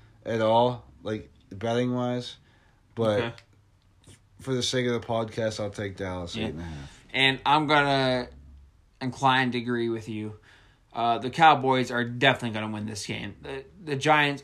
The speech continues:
Speaker 2: all around are horrible. Their one shining star, Saquon's out for the year. And even he didn't look that great because their line's horrible. Cowboys win this game.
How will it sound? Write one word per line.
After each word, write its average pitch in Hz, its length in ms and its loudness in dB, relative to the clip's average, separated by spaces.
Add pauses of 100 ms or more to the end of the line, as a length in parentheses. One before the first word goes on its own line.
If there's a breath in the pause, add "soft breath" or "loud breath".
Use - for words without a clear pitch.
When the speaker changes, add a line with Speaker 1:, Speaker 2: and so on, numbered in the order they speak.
Speaker 2:
all 139 320 6
around 113 440 0
are 107 80 -6
horrible. 104 600 -4 (1040 soft breath)
Their 165 300 2
one 147 540 0
shining 131 520 2
star, 113 540 2 (100)
Saquon's 113 640 -4
out 113 220 0
for 117 80 -6
the 107 100 -6
year. 104 380 -6 (480 soft breath)
And 120 380 0 (160)
even 190 280 -2
he 151 180 -2
didn't 147 220 0
look 127 200 -4
that 123 180 2
great 127 300 -6
because 131 400 -6
their 127 200 -6
line's 113 380 0
horrible. 110 580 -6 (600 soft breath)
Cowboys 147 500 6
win 131 160 2
this 123 160 -4
game. 120 400 0